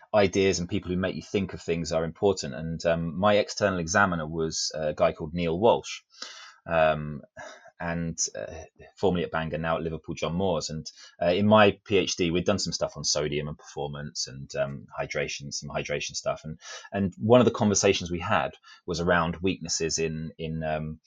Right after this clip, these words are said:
in, in the hydration literature. And it, it was this blinding question that we, we came to. And so it was with Neil that I kind of first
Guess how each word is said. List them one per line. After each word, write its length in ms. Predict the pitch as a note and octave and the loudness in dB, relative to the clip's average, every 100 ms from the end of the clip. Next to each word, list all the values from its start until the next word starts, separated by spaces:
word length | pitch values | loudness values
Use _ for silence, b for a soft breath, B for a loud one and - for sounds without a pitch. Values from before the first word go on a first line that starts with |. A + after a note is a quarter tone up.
| B B _ | B B _
in, 120 | F#2 E2+ | -8 -4
in 100 | F2 | -4
the 80 | D#2+ | 0
hydration 480 | E2+ - F2 - E2+ | 0 2 0 0 0
literature. 480 | - - - B1 - | -2 -2 -6 -6 -6
And 120 | E2 | -8
it, 100 | E2+ - | -6 -4
it 140 | F#2+ - | -4 -6
was 240 | F2+ - | -8 -2
this 180 | - F#2 | 0 0
blinding 480 | - G2+ G#2 F2+ E2+ | 4 6 6 4 0
question 440 | - - - D#2+ | -2 -2 -4 -6
that 160 | D2+ - | -6 -6
we, 180 | E2 D2 | -8 -10
we 100 | D#2+ | -12
came 300 | D#2 G2 F#2 F2 | -4 -2 -2 -4
to. 120 | C#2 | -6
And 220 | C#2+ D#2 - | -6 -6 0
so 320 | - F2 F2+ b b - | 6 6 6 b b 0
it 100 | G2+ | 2
was 180 | F#2 G2+ | 2 6
with 200 | A#2+ G#3 | 6 8
Neil 320 | A#2+ A2 F#2 | 8 8 8
that 160 | F2+ | 4
I 100 | E2+ | 2
kind 240 | F2 G#2 F#2 | 0 0 0
of 80 | - | 2
first 420 | - G2 F2+ | 6 6 6